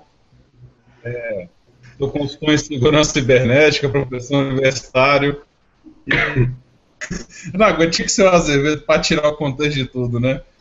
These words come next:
Então, vamos, vamos contribuir com o assunto, vamos falar um pouquinho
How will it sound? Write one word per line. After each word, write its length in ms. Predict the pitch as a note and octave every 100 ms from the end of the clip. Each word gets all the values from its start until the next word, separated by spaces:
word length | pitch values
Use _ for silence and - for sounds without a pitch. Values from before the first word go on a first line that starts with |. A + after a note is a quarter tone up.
| - -
Então, 240 | C3+ B2+ D3
vamos, 500 | E3+ - G3 F#3+ D#3
vamos 240 | G3 G3
contribuir 720 | G3+ F#3 F#3+ F#3+ E3+ F3+ E3+ F3
com 100 | F3+
o 40 |
assunto, 360 | D3 - - F3
vamos 180 | F#3 - _ _ _ - - - D3 -
falar 200 | D#3+ D#3+
um 40 |
pouquinho 680 | D#3+ C#3+ - E3+ F3 F3+ G3